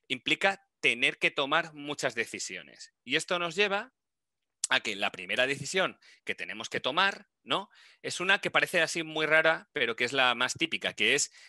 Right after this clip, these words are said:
decidir el estilo arquitectónico. Actualmente existe en el mercado una gran cantidad de estilos arquitectónicos. Y ojo, no confundir con lo que son los patrones, eh, arquitectónicos de desarrollo, ¿no? Que nos van a permitir basarse en una arquitectura. Vale, si yo os digo,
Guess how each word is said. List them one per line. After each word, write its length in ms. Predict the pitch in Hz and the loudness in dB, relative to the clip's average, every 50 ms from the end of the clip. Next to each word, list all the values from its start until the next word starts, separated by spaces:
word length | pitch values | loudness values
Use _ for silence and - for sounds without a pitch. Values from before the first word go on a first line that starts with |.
| _ - | _ 0
decidir 480 | 120 135 131 - 135 127 147 175 185 | 0 0 2 2 0 2 2 4 4
el 100 | 190 165 | 4 4
estilo 340 | 143 135 - - - 143 143 | 4 2 0 -4 -2 0 0
arquitectónico. 800 | 131 - - 120 - 95 - - 113 95 82 73 - - - _ _ _ _ _ - - - - - - - - _ | 0 0 0 -2 -2 -4 -6 -8 -10 -10 -10 -14 -20 -20 -20 _ _ _ _ _ -20 -20 -20 -20 -20 -20 -20 -6 _
Actualmente 540 | - 135 - - 202 202 208 214 208 208 202 | -4 0 4 4 4 4 4 2 4 2 2
existe 280 | 175 - 175 - 190 | 2 0 -2 -2 -2
en 80 | 180 170 | 0 0
el 80 | 160 | 2
mercado 360 | 156 151 143 - 175 170 170 170 | 4 2 4 4 2 2 2 2
una 140 | 160 156 | 2 4
gran 180 | 151 151 151 147 | 4 4 2 2
cantidad 420 | - 156 147 143 - 160 151 165 | 2 2 2 2 2 2 2 2
de 60 | 147 143 | 2 0
estilos 380 | 131 - - 143 143 147 - | -2 0 0 0 0 2 0
arquitectónicos. 920 | 147 117 - - 113 - - - - 135 120 98 92 85 - 71 - - - - | -2 0 0 -2 -2 -2 -4 0 0 0 0 0 -2 -8 -12 -14 -12 -14 -8 0
Y 120 | 123 127 | 2 2
ojo, 280 | 143 - - 95 78 - - | 2 2 -2 -8 -12 -12 -6
no 220 | 113 123 139 139 | -2 -2 -2 0
confundir 760 | - 170 170 160 - - 135 127 120 123 156 160 143 - - _ _ | -2 -4 -6 -6 -8 -10 -8 -6 -4 -2 -4 -4 -4 -10 -16 _ _
con 220 | _ - 131 110 107 | _ -6 -4 -4 -4
lo 100 | 107 - | -6 -6
que 80 | 110 | -8
son 180 | 107 - 123 123 | -4 -2 -2 -2
los 140 | 139 143 - | -2 -2 -2
patrones, 640 | - 110 - - 120 123 127 135 135 131 117 131 | -2 -2 -2 -2 -2 -2 0 0 -2 -2 -2 -2
eh, 160 | 123 110 110 | 0 0 0
arquitectónicos 760 | 110 107 113 - 120 123 120 - - 139 151 139 151 160 151 | 0 -2 -4 -4 -6 -6 -4 -2 -2 -2 -2 -2 -2 -6 -4
de 160 | - 120 110 104 | -2 -4 -2 -2
desarrollo, 800 | 104 98 - - - 87 87 113 123 123 107 92 87 82 - 110 | -2 -4 -4 -4 -4 -4 -2 0 0 0 0 -2 -6 -10 -14 _
¿no? 180 | 107 127 156 165 - - - - - - - _ _ | -8 -8 -8 -8 -10 -18 -20 -20 -20 -20 -20 _ _
Que 100 | - 131 | 2 2
nos 120 | 127 120 | 4 4
van 140 | 117 139 143 | 4 4 4
a 80 | 160 - | 4 4
permitir 400 | 170 156 147 139 135 - 170 165 | 2 2 2 2 0 0 0 2
basarse 400 | 139 127 - - 135 - - 143 | 0 0 2 0 0 -2 -2 -4
en 60 | 131 | -2
una 140 | 127 123 117 | 0 0 -2
arquitectura. 720 | 110 - 120 110 107 98 - - 92 85 80 - - _ | 0 -2 0 0 0 -2 -2 -8 -10 -10 -10 -12 -12 _
Vale, 260 | - 107 104 95 87 - | -2 -2 0 0 -2 -6
si 160 | - 113 98 | -8 -2 0
yo 140 | 120 127 127 | 2 2 2
os 80 | 113 | 4
digo, 360 | 127 151 143 110 95 85 - | 4 2 2 2 -2 -6 -10